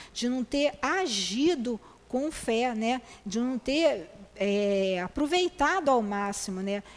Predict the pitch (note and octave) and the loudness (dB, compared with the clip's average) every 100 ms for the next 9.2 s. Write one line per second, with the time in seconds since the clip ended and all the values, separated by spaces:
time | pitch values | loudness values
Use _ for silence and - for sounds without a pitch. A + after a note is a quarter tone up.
0 | - F#3+ - G3+ F3+ G3+ F#3 F#3 E3+ F3+ | -6 -4 -4 -6 -6 -6 -6 -6 -6 -4
1 | - - E4 F#4+ C#4+ A3 - - - D#4+ | -4 0 2 2 0 -4 -6 -8 0 0
2 | - - A3 B3 C4+ - C#4+ A#3 B3 - | 0 -2 -2 -2 -4 -2 0 0 -2 0
3 | D#4 D#4+ D#4 F4 - C#4+ D4+ - - - | 0 0 0 0 0 -2 -4 -10 -18 -20
4 | - D#4+ C4 C4+ F4+ D#4+ C4 D4+ D4 C#4+ | -4 -2 0 2 2 0 -2 -2 -2 -2
5 | G4+ F#4 C4+ A3 - - - - F#3+ G#3 | 0 2 2 0 -6 -12 -20 -10 -6 -2
6 | G3+ G#3 G3+ G#3+ F3+ G3 G3+ G3+ - - | -2 -2 -2 -2 -2 -2 -2 -4 -6 -6
7 | F#3 G3+ G3+ G3+ G3+ A#3 A#3 G#3 F3+ G3 | -6 -6 -4 -2 0 0 -2 -4 -4 -2
8 | G3 F#3 F3+ G3+ F#3+ - F#3+ - C#4 E4+ | -2 -2 -4 -4 -6 -6 -6 -4 -4 -4
9 | F4 - | -4 -6